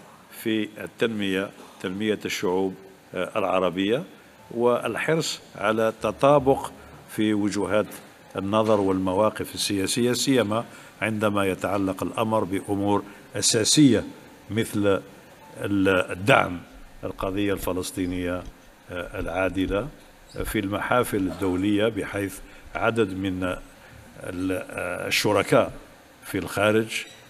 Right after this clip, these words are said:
لهم وزنهم في المحافل الدولية ولهم دورهم، ونتمنى أن يؤيد جميعهم مثلًا الطرح الفلسطيني بمنح دولة فلسطين في الأمم المتحدة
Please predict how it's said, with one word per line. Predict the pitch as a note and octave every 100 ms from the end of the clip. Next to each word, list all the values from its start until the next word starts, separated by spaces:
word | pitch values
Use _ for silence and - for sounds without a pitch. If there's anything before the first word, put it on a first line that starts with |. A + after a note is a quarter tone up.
| - -
لهم | A2+ G2+ G2+
وزنهم | F#2+ A#2+ G#2 G2 G2 G#2
في | F#2
المحافل | F2+ E2+ - G2 F#2+
الدولية | E2+ F2 F2+ F2+ G2+ F#2
ولهم | F2+ F2 E2+ E2+ - - - - -
دورهم، | A2+ G2+ F2 G#2 G#2 - - F#2+
ونتمنى | F#2+ F#2+ F#2+ F2+ G2+ G2+ G2+
أن | G#2+
يؤيد | G#2+ - C#3+ C3+ A#2 A2+
جميعهم | G2 G#2+ B2 C3 A2 G2+ G2
مثلًا | G#2 G#2 F#2 A2+ C3 - - - -
الطرح | - - B2+ -
الفلسطيني | G#2+ A#2 G#2 - - B2+ C3 C3+ C3 - - E2+
بمنح | G2 F#2+ B2 C3 - - - - - -
دولة | A2+ C#3 A#2+
فلسطين | - G#2+ G2 - A2+
في | G2
الأمم | F2+ G#2 G2+
المتحدة | G2 F#2 F2+ - F#2 F#2+ G2 G2+